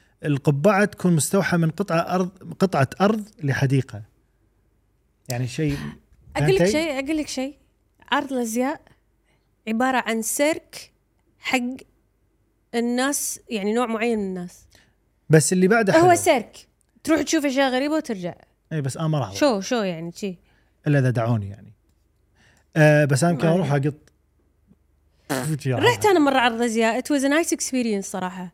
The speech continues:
Speaker 2: آه، وناسة يعني تقعد طالع كذي. حلو إذا أنت تحب تشوف فاشن، يعني ح-، بالنهاية أحب أشوف فاشن، مو ما أحب. بس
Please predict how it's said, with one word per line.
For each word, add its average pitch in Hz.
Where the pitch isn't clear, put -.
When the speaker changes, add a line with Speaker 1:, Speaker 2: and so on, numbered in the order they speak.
Speaker 2:
آه، -
وناسة 330
يعني 214
تقعد 226
طالع 208
كذي. 208
حلو 262
إذا 247
أنت 254
تحب 269
تشوف 240
فاشن، 220
يعني 214
ح-، 214
بالنهاية 240
أحب -
أشوف 262
فاشن، 226
مو 214
ما 247
أحب. 220
بس 233